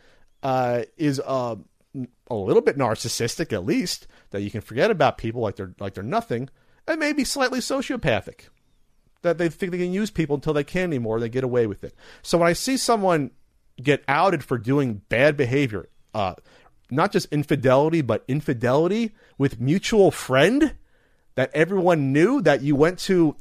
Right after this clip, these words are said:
L A to hang out and be featured on Game Grumps, and then you turn around and have sex with, uh, the wife of one of those people,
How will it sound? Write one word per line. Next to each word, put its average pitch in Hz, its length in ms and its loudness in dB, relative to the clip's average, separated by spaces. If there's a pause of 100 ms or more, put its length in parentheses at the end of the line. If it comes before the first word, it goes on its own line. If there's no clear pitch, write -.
(140)
L 156 260 6
A 196 200 4
to 147 160 -2
hang 151 240 -2
out 170 220 0
and 127 140 -8
be 131 120 -4
featured - 440 -4
on 214 160 0
Game 214 220 0
Grumps, 240 260 0
and 147 80 -4
then 139 80 0
you 127 80 -2
turn 175 280 -4
around 202 400 0 (360)
and 139 140 0
have 143 220 -2
sex - 480 -2
with, 196 240 4 (480)
uh, 123 220 2
the 127 140 2
wife 117 500 2
of 135 100 2
one 143 240 4
of 170 60 0
those 156 180 4
people, 254 560 -2